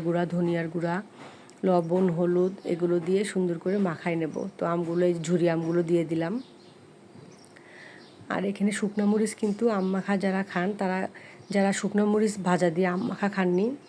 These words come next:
তারা অবশ্যই ট্রাই করে দেখবেন, এটার কিন্তু একটা আলাদা মজা। তবে এই শুকনো মরিচটা কিন্তু তেল দিয়ে ভাজা যাবে না, এটা এমনিতেই ভাজতে হবে, মচমচে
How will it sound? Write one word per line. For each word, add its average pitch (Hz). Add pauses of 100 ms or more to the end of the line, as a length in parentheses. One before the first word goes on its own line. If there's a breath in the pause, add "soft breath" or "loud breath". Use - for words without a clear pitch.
(180)
তারা 185
অবশ্যই 185
ট্রাই 175
করে 180
দেখবেন, 180 (160)
এটার 175
কিন্তু 185
একটা 190
আলাদা 160
মজা। 151 (1500 loud breath)
তবে 196
এই 202
শুকনো 196
মরিচটা 190
কিন্তু 185
তেল 185 (100)
দিয়ে 175
ভাজা 165
যাবে 160
না, 208 (160)
এটা 170
এমনিতেই 180
ভাজতে -
হবে, 175 (480 loud breath)
মচমচে 180